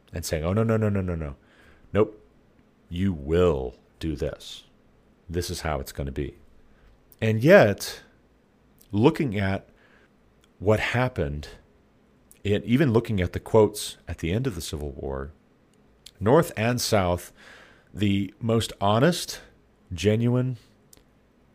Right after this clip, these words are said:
I would say repentant Christians, North and South, recognized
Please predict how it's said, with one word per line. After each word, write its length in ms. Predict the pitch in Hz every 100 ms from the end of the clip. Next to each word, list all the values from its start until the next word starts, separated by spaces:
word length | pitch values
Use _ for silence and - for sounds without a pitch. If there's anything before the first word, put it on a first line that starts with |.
| _ -
I 140 | 98
would 140 | 110 104
say 200 | - 82
repentant 720 | 71 - 92 101 151 151 - - _ _ _ _ _ _ _ _ _ _ _ _ -
Christians, 680 | - 101 - 71 73 - 90
North 240 | 98 98
and 180 | 90 87
South, 460 | - 73 71 - -
recognized 840 | 90 101 110 - 71 67 69 -